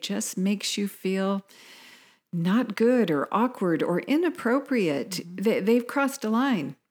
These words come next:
Speaker 1: and you need to not let that line be crossed.
Speaker 2: Okay, so the next one is a mental boundary. So mental boundaries include having your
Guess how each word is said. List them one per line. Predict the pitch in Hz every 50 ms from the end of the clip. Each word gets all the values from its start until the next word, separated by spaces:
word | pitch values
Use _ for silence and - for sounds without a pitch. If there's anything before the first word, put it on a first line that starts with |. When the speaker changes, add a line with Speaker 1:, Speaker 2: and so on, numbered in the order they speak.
| _ _ _
Speaker 1:
and | - 185 190 196 202
you | 220 233
need | 226 220 208 190 196
to | 196 196
not | 180 151 160 - - 170
let | 156 151 151 -
that | 160 165 - -
line | 160 143 143 151 151
be | 156 170 170
crossed. | - - 262 302 285 165 139 - - - - - - _ _ _ -
Speaker 2:
Okay, | 175 175 170
so | 165 - 170
the | 156 165
next | 160 160 165 185 208 - - -
one | 175 147 135 139
is | - 143 156 160 - -
a | 165 165
mental | 175 175 170 165 160 202 208 - - 190 156
boundary. | 147 139 127 120 123 - - - - -
So | - - 185 175 165 165 -
mental | - 165 165 175 226 240 262 240
boundaries | 220 208 208 202 208 208 208 196
include | - - 185 - - 208 202 202 185 - - - - - - _ _
having | - - 190 190 190 208 226 226 220
your | 214 208 - -